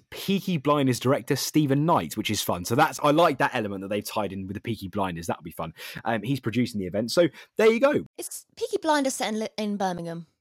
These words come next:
Speaker 1: Yeah.
Speaker 2: I haven't watched it before. I need to watch it.
Speaker 1: I enjoy it. The only thing I'd say, it's very, very violent. Like, it's not the sort of
Speaker 2: Well, that's
Speaker 1: series.
Speaker 2: all right.
Speaker 1: No, yeah. But I mean, it's not, <sighs> it's not the series I could watch back to back because it's very, like, it's very heavy. The content is heavy. It's not a,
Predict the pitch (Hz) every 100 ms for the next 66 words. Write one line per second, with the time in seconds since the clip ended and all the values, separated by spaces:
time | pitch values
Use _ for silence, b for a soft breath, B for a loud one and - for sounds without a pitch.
0 | _ 120 123 82 - 294 311 285 254 -
1 | - - 170 165 208 220 233 196 - -
2 | 151 _ _ - 196 214 185 143 143 139
3 | 170 156 131 131 110 - 120 113 107 151
4 | 156 135 107 127 123 110 104 110 104 87
5 | 82 76 101 104 - b b - 131 -
6 | 156 151 135 151 127 - 139 107 - 147
7 | 147 - 202 165 160 - B 160 170 175
8 | 131 175 170 - b _ _ - - -
9 | - - - 143 143 180 185 147 170 139
10 | 113 - 123 117 110 117 - 107 104 101
11 | 95 87 - 95 104 98 104 120 113 104
12 | 117 123 110 117 120 104 - - 87 85
13 | - - 143 117 107 98 - 98 92 -
14 | 135 139 131 113